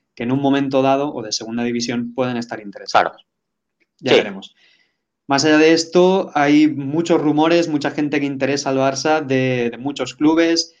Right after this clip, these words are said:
Speaker 1: Se ha hablado de Rotglà, capitán de, del Español B. Se ha hablado de la posible vuelta de Kais Ruiz, que ahora mismo me parece que es
Speaker 2: Estaba en
Speaker 1: lo
Speaker 2: el P S G, ¿no?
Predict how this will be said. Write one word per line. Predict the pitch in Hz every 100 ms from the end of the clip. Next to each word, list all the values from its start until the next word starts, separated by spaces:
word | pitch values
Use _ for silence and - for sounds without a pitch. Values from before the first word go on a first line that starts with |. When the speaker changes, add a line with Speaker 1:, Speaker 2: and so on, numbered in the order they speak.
| _
Speaker 1:
Se | - 131
ha |
hablado | 139 139 143
de | 139 139 139 127
Rotglà, | 117 120 143 170 170
capitán | 139 127 127 123 123
de, | 123 120 117 110
del | 107 110
Español | 107 - 101 101
B. | 101 139 165 165 - _ _ _
Se | -
ha | 131
hablado | 135 135 135
de | 131 131
la | 131
posible | 127 135 139 135
vuelta | 135 131 127
de | 123
Kais | 127 123 117
Ruiz, | 120 156 196 - _
que | 135
ahora | 135 139
mismo | 147 147 151 151 - _ _ -
me |
parece | 135 147 156 175 170
que | 170 160
es | 156 - -
Speaker 2:
Estaba | - - 143 180
en |
Speaker 1:
lo | 180
Speaker 2:
el | 156 131
P | 151
S | 143
G, | 135 208
¿no? | 196 320